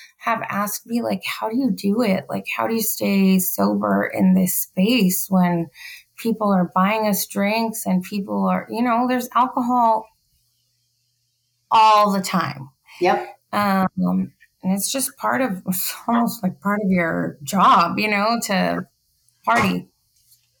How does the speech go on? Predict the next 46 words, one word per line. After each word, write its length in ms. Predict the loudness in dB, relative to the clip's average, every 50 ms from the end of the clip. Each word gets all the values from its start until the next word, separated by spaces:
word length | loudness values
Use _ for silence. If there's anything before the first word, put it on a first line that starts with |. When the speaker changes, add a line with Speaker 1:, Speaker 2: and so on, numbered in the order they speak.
| -20 -20 -10 -6
Speaker 1:
And 600 | -4 -2 0 0 0 0 0 0 0 -2 -4 -6 -10 _ _ -6
I 140 | -4 -4
go, 680 | -2 -2 -2 0 0 0 0 0 -2 -2 -4 -6 -6 -4
"You 140 | -2 0 2
know 180 | 2 2 2
what? 220 | 2 2 0 -2 -4 -6
At, 180 | -8 -8 -8 -10 _ _ _ _ _ _ _ _ _ _ _ _ _ _ -4
at 160 | -2 -2 0
first 300 | 0 0 0 -2 -2 -4
it 80 | -2 0
was 220 | 0 2 0 0 -2
hard, 420 | -2 0 2 2 4 2 2 0
and 140 | 0 0 0
it 120 | 0 0
wasn't 340 | -2 -2 -2 -2 -4 -4 -4
because 280 | -4 -4 -4 -4 -4 -4
I 60 | -2
was 280 | 0 0 0 -2 -2 -6
tempted 500 | -8 -6 -2 -2 -2 -2 -2 -4 -4 -4
to 100 | -4 -4
drink. 440 | -4 -2 0 2 2 2 2 0
Like, 380 | 0 0 -2 -2 -4 -10 -20 -20 _ -20 -20 -20 -12 -8
it 100 | -6 -4
didn't 260 | -2 -2 -2 -2 -2 -2
ever 240 | -2 0 0 0 -2
feel 300 | -2 -2 -2 0 0 2
like 200 | 2 2 2 0 -4 -6 -8
that. 140 | -8 -8 -10 -12
Like, 120 | -16 -16 _ -4 -2
oh 160 | 0 0 2 2
man, 400 | 2 2 4 4 4 4 4 2
like, 140 | 0 -4 -8
I 40 | -6 -2 0
wish 200 | 0 0 -2 -4
I 60 | -8
could 180 | -10 -12 -12 -12 -14 -18
be, 100 | -12 -4
you 220 | 0 2 2 4
know, 80 | 4 4
I 120 | 2 2 2
wish 180 | 2 0 0
that 140 | -2 -4 -6
could 100 | -4 -4
be 140 | -4 -2 0
me 140 | 0 0 -2
too." 280 | 0 0 0 0 0